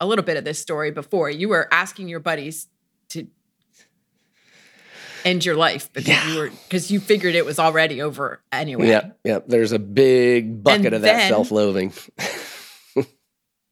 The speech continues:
Speaker 1: Sure. But it was such a short period of time. Like, the doctor, so two or three days,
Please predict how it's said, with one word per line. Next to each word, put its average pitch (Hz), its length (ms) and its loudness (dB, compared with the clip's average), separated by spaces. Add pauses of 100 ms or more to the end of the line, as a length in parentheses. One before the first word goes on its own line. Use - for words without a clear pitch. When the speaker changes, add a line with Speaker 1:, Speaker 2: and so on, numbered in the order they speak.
(220)
Speaker 1:
Sure. - 560 0 (2000)
But 247 200 2
it 247 100 6
was 247 180 -2
such 277 320 0
a 285 60 -6
short 254 340 -2
period 240 300 2
of 196 80 0
time. 202 300 0
Like, 160 320 -8
the 196 80 -2
doctor, 220 640 0
so 233 180 -4 (320)
two 294 260 -2
or 294 60 -2
three 262 260 -2
days, 226 560 0